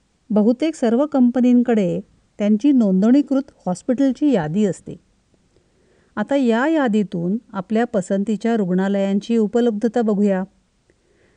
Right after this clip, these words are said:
या हॉस्पिटलमध्ये उपलब्ध असलेली कॅशलेस, म्हणजे रोकड विरहित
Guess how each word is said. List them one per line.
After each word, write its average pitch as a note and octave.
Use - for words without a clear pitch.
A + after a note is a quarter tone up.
या G#3
हॉस्पिटलमध्ये A#3
उपलब्ध G#3
असलेली G#3
कॅशलेस, G3
म्हणजे G3+
रोकड G#3+
विरहित A3